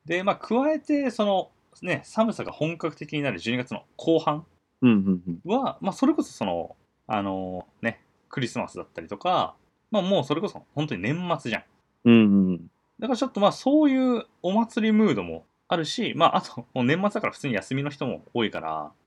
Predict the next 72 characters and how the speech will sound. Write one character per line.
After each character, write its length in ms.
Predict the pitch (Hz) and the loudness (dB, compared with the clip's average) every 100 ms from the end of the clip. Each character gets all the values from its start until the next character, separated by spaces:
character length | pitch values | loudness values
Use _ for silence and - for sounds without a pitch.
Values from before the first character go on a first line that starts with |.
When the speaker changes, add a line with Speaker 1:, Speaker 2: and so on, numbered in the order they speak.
| _ _ | _ _
Speaker 2:
う 100 | 110 | 4
ん、 520 | 123 117 113 104 101 | 6 6 4 2 -2
確 60 | - | -6
か 40 | |
に、 40 | 202 | -8
Speaker 1:
ま 40 | |
あ、 40 | |
Speaker 2:
確 180 | - - | -8 -6
か 80 | - | 0
に。 100 | 294 | 2
Speaker 1:
そ 120 | 339 | 2
う 60 | 370 | -2
い 140 | 381 370 | -4 -4
う 60 | 370 | -4
意 100 | 330 | -2
味 100 | 330 | 0
で 100 | 165 | 2
は、 300 | 98 85 85 _ _ _ | 2 0 -4 _ _ _
十 260 | - 143 | -8 -6
二 100 | 151 | -4
月 220 | 156 151 - | -6 -6 -10
も、 120 | - | -6
ま 100 | 135 | -8
あ、 20 | |
寒 420 | 135 - 269 311 | -8 -8 -4 0
い 120 | 339 135 | 0 0
け 120 | 95 | -6
ど、 220 | - - _ _ | -8 -16 _ _
一 240 | - - 254 | -10 -4 0
月 240 | 240 240 | 0 0
の 320 | 220 208 202 - | 2 2 0 -4
頭 320 | 156 196 190 | -2 0 0
と 100 | - | -2
同 280 | 107 127 127 | -4 -2 -2
じ 140 | 120 | -2
理 140 | 113 117 | 0 0
論 200 | 87 80 | -2 -6
で、 160 | 80 - _ | -12 -14 _
ち 80 | - | -10
ょ 40 | |
っ 20 | |
と 60 | - | -8
こ 80 | 98 | -10
う 20 | |
耐 260 | - 123 127 | -6 -2 2
え 20 | |
ら 100 | 131 | 2
れ 80 | 117 | 0
る。 160 | 101 _ _ _ | -4 _ _ _
Speaker 2:
は 120 | 113 104 | -2 -2
い、 80 | 85 | -2
は 160 | 87 | -12
い。 40 | - _ | -14 _
Speaker 1:
ま 120 | 147 | -8
あ、 20 | 156 | -2
ち 100 | - | -2
ょ 40 | |
っ 60 | - _ | -4 _
と 140 | 220 | -2
緩 340 | - - 135 127 | -2 -4 -2 2
和 140 | 120 | 2
は 260 | 113 104 - _ | 2 0 -2 _
さ 240 | - 123 | -10 -4
れ 100 | 110 | -2
る 60 | 107 | -4
そ 220 | - 113 | -4 -2
う 20 | |
な 80 | 101 | -2
気 140 | - | -6
は 80 | 95 | -8
す 120 | - | -8
る。 120 | 85 | -14